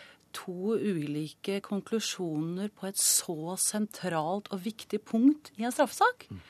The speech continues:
Speaker 1: Og at vi nå st-, og det kommer nå rett før vi skal starte, så klart det er utfordrende. Men jeg tror vi nå må i ro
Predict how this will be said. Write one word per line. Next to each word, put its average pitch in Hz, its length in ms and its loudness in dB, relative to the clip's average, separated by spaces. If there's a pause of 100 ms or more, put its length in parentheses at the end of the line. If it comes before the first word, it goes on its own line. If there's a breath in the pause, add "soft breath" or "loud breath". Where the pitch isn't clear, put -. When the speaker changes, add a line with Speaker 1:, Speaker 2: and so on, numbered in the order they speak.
(360 loud breath)
Speaker 1:
Og 214 120 2
at 208 160 -2
vi 233 80 2
nå 196 280 4
st-, - 320 -10
og 202 120 -2
det 202 120 -2
kommer 185 200 -2
nå 185 160 0
rett 214 240 -6
før 220 160 -4
vi 220 80 -2
skal - 160 -8
starte, 269 320 -6
så - 80 -16
klart 226 240 -12
det 156 160 -6
er 240 460 -6
utfordrende. 214 540 2
Men 247 120 6
jeg 233 80 -2
tror 233 160 0
vi 247 80 0 (480 loud breath)
nå 208 200 2
må 220 280 2
i 220 240 -2
ro 214 140 2